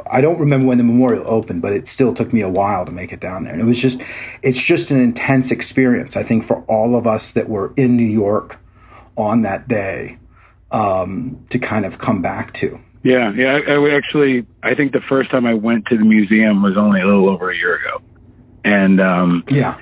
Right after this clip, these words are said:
Speaker 2: it's actually, the harder part for me is to go up into the tower.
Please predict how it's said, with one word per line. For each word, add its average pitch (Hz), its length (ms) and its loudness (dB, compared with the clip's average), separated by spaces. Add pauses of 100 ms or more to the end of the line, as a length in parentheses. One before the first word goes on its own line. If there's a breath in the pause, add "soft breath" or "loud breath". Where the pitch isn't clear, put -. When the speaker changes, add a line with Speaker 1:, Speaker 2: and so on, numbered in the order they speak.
Speaker 2:
it's 143 100 0
actually, 147 320 0
the 120 160 -2
harder 185 260 0
part 165 240 -2
for 131 100 -10
me 131 200 0
is 113 120 -4
to 123 100 -10
go 117 260 0
up 113 160 -6
into 110 180 2
the 101 120 2
tower. 117 480 2